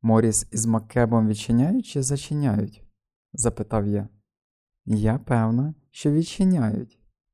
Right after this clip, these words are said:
сказала Сірохвістка. «Так», — підтримав її Крутько. «Відчиняють». «А добрий доктор?»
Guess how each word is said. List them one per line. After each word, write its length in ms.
сказала 440
Сірохвістка. 880
«Так», — 280
підтримав 440
її 180
Крутько. 560
«Відчиняють». 720
«А 120
добрий 380
доктор?» 500